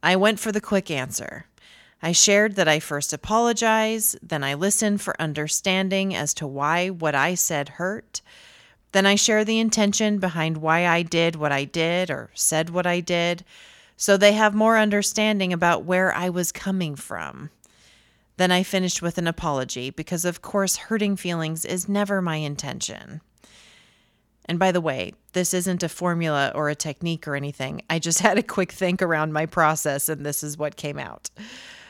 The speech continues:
After sharing this with her, she replied with more information. She said getting an upset stomach was actually a very common reaction when she worried she had made someone mad or had hurt feelings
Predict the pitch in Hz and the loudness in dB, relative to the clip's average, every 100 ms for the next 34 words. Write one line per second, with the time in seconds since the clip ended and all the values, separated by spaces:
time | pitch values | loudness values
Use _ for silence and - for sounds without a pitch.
0 | - _ _ _ _ _ _ _ _ 208 | -20 _ _ _ _ _ _ _ _ 6
1 | 220 262 - 311 320 311 214 180 160 156 | 6 4 2 4 6 4 2 0 -4 -2
2 | 151 139 151 - 202 202 196 240 277 285 | 0 0 -2 -2 0 0 0 0 0 0
3 | 254 - 208 202 196 185 170 160 160 - | -2 0 2 2 0 -2 -2 -2 -2 -6
4 | 50 - 170 _ - - - _ _ _ | -10 -12 -14 _ -20 -20 -20 _ _ _
5 | - 220 214 226 220 196 233 294 330 285 | 0 2 4 4 4 4 4 6 4 4
6 | 226 220 - - - 233 226 175 165 185 | 2 2 0 2 2 2 4 2 0 0
7 | 180 147 202 - 208 185 160 170 185 208 | 0 0 0 0 0 0 0 -2 0 0
8 | 202 - 180 175 180 160 135 110 123 - | -4 -6 -4 -2 -2 -2 -4 -4 -4 -2
9 | 208 214 220 - 175 190 - 185 180 170 | -2 0 -2 -2 0 2 2 0 0 0
10 | 175 175 175 175 - 180 170 160 160 165 | -2 -2 -4 -2 -2 -2 -2 -2 -2 -2
11 | - 156 151 151 139 143 143 135 147 - | -4 -4 -2 -2 0 0 -2 -4 -6 -6
12 | 147 - - 165 127 87 95 180 - | -6 -6 -6 -4 -6 -8 -8 -6 -8